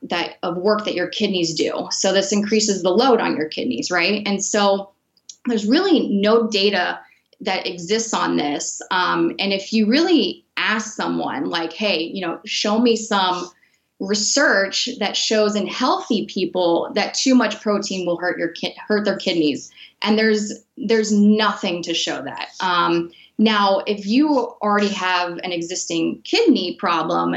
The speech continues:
that's a different story. Um, we're not talking about that. We're talking about a healthy population. There's no detrimental effects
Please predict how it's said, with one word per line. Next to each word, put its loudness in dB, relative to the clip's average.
that's -2
a -4
different -4
story. 0
Um, 0
we're 0
not 0
talking -2
about -4
that. -4
We're -2
talking -2
about -2
a -8
healthy -2
population. 0
There's 0
no 4
detrimental -2
effects -6